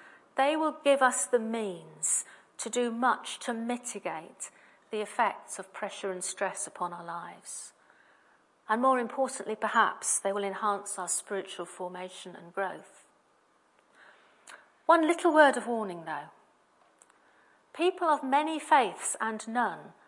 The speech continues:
have discovered the value of spiritual disciplines. But we have to discover the grace of God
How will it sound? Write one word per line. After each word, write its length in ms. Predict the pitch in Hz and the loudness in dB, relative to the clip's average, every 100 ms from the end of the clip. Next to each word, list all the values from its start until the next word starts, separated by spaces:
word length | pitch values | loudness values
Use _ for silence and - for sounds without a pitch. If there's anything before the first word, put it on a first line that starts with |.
| - | -4
have 180 | 226 220 | -2 -2
discovered 680 | 208 - 247 220 170 160 - _ - | -2 0 2 0 -2 -6 -10 _ -12
the 80 | 190 | -2
value 380 | 214 202 196 | 2 2 0
of 100 | 190 | -2
spiritual 600 | 185 - 202 185 - - 180 _ | -4 -4 -6 -8 -10 -16 -18 _
disciplines. 960 | 208 - - - 160 151 156 - - - _ _ _ _ _ _ _ _ - - - - _ _ _ _ _ _ _ _ | -10 -8 -10 -14 -18 -18 -16 -14 -12 -14 _ _ _ _ _ _ _ _ -20 -20 -20 -20 _ _ _ _ _ _ _ _
But 140 | - - | -2 2
we 140 | 269 | 2
have 300 | 285 294 285 | 4 0 -2
to 100 | - | -8
discover 800 | 262 247 - - 247 233 196 185 - - - | -8 -4 -2 2 2 2 -2 -6 -8 -18 -8
the 80 | 208 | -6
grace 640 | - 226 240 233 - - | -2 0 0 0 -2 -4
of 160 | - 220 - | -6 -12 -6
God 460 | - 208 165 156 | 0 2 2 -4